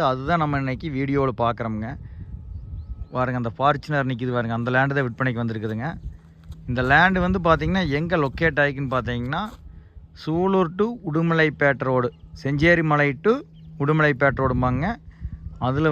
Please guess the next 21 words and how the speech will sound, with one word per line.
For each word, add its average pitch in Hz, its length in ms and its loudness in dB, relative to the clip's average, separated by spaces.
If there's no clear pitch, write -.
வந்து 175 240 2
பார்த்தீங்கன்னா, 143 420 4
சின்ன 190 480 2
பட்ஜெட்ல 147 500 4
மெயின் 170 400 2
ரோடு 170 240 6
பேஸ்ல 143 320 4
ஒரு 131 120 2
லேண்டு 143 400 4
வந்து 143 220 0
விற்பனைக்கு 120 420 -2
வந்திருக்குதுங்க. 113 460 -6
பாருங்க, 123 200 -8
இதுதான் 135 300 -2
லேண்டு. 143 360 2
மொத்த 131 340 -4
ஏரியா 156 200 0
இருபத்தி 143 480 0
எட்டு 117 220 0
சென்ட்டுங்க. 143 340 2
இருபத்தி 160 400 2